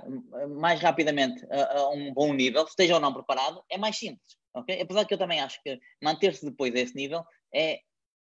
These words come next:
é também complicado, eh, eh, se não tiveres, se não tiveres, se não tiveres preparado. Mas resumindo, e, e para quem não tem, para quem não tem esse apelido futebolístico e que não, e que, e que, e que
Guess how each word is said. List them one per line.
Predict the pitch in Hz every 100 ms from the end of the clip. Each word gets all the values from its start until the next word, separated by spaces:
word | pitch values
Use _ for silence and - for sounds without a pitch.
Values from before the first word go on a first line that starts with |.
| _ _ -
é | 147 123
também | 135 156 160
complicado, | 156 143 139 143 156 156 _ _ -
eh, | 135 131 139 135 135 131
eh, | -
se | 143
não | 139
tiveres, | 135 135 139 - 123
se | 143
não | 135
tiveres, | 127 131 135 -
se | -
não | 143
tiveres | 131 135
preparado. | 127 120 107 - _ _ _ _ _ _ _ - - _ _ _
Mas | - 170
resumindo, | 170 196 165 123 117 120 -
e, | - 160 170
e |
para | 156 196 -
quem | 160
não | 143
tem, | 131 123 120 -
para | 139 139
quem | 139
não | 127
tem | 123 117
esse | 117 120
apelido | - 120 -
futebolístico | _ - 113 - - _ _ - _ _
e | 117 -
que | 123
não, | 123 123 -
e | 127
que, | 123 123
e | 120 120 110
que, | 120 113 117 -
e | 110
que | - 120 113 113